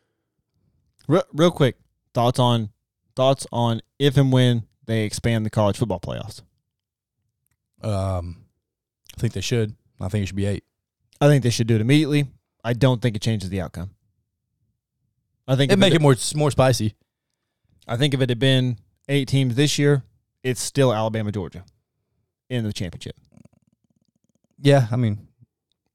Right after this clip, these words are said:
Speaker 1: But if you want any chance of breaking that, you're gonna have to expand it to, like, sixteen.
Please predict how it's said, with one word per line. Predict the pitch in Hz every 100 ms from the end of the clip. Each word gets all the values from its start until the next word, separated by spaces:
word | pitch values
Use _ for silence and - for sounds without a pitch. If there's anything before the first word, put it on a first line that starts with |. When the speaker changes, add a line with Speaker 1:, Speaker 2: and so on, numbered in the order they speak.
| -
Speaker 1:
But | 151 127 - _ _ _ _ _ _ _ _ _ _ _ _ _ _ _ _ _ -
if | 147 131
you | 190
want | 190 175
any | 151 156
chance | 123 135 139 -
of | 110 92 - _ _ _ _ -
breaking | 127 131 143 135
that, | 135 139 _ _ _ _ _ _ _ _ _
you're | 123 139
gonna | 123 127
have | 120 -
to |
expand | 107 - 117
it | -
to, |
like, | 101
sixteen. | - 113 - - 90